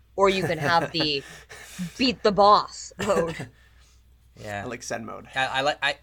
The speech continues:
Speaker 3: I, I like Mike's idea there of, like, having you drumming along to a song, because honestly, when I bought this game six or seven years ago now, that's what I thought this was. I thought it was, like, a drum along to the beat.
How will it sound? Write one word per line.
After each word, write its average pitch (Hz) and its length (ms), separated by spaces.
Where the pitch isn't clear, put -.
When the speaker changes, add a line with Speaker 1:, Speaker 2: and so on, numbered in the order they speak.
Speaker 3:
I, 139 140
I 143 80
like 160 260
Mike's 147 240
idea 120 300
there 104 180
of, 104 140
like, 107 100
having 117 480
you 113 240
drumming 110 300
along 107 300
to 117 180
a 107 40
song, 113 380
because 110 180
honestly, 143 360
when 127 140
I 117 80
bought - 280
this 120 160
game 104 420
six - 260
or 110 60
seven 101 280
years 107 200
ago 208 120
now, 202 300
that's - 200
what - 100
I - 40
thought - 220
this 110 140
was. 98 420
I 107 100
thought 165 220
it 131 100
was, 131 280
like, 123 160
a 117 40
drum 120 280
along 113 320
to 131 120
the 113 80
beat. 120 340